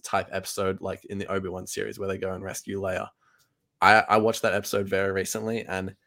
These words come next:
it just, it doesn't even compare to this, you know, like, the way it, the way it all plays out, the tension, everything, like, this was just done perfectly, I feel like. Like, as you say, like, it was actually, like, intricate, you know, like, learning the details of what they were actually trying to do, 'cause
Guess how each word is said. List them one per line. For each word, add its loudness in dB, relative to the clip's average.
it -6
just, 0
it -4
doesn't -2
even -2
compare -6
to -14
this, -10
you -8
know, -6
like, -6
the -2
way 0
it, -2
the -4
way 6
it 2
all 4
plays -2
out, 0
the -4
tension, 0
everything, 2
like, -10
this 0
was -4
just -6
done -4
perfectly, -4
I -4
feel -6
like. -8
Like, -4
as 6
you 4
say, 4
like, -2
it 2
was 4
actually, 2
like, -2
intricate, -2
you -6
know, -4
like, -6
learning 4
the 2
details -2
of -2
what 0
they -2
were 0
actually -2
trying -2
to -6
do, 0
'cause 2